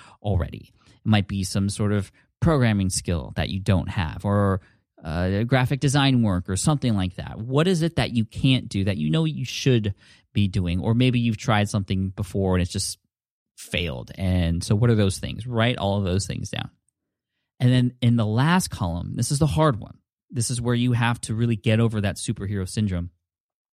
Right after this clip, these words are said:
And I hope I'm doing Chris justice with this three lists of freedom, which is also,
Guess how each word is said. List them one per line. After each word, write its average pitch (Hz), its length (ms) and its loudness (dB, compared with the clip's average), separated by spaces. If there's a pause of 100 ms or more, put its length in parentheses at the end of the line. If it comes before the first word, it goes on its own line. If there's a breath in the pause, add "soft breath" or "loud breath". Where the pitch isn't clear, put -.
(100)
And 117 100 4
I - 20 6
hope 123 160 6
I'm 107 120 4
doing 101 200 2
Chris 98 240 -4
justice 92 500 -2
with 101 200 -4
this - 160 -4
three 95 180 -2
lists 95 220 -2
of 90 60 -10
freedom, 92 280 -2
which 90 160 -4
is 98 80 -4
also, 98 440 2